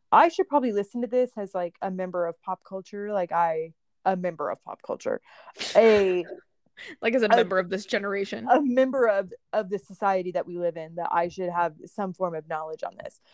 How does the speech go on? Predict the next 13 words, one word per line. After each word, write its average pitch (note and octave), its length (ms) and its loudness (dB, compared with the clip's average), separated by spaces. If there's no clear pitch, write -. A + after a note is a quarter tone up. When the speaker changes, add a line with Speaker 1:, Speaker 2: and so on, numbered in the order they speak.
Speaker 1:
So, D4 180 0
like, C4 320 4
I C#4 320 2
really A#3 220 -6
enjoyed A#3 280 -4
Reputation, F#3+ 600 -6
but F3 100 2
it F#3+ 160 6
felt A#3 180 6
very F3+ 300 0
angry F#3 420 2
to - 180 -18
me. - 280 -18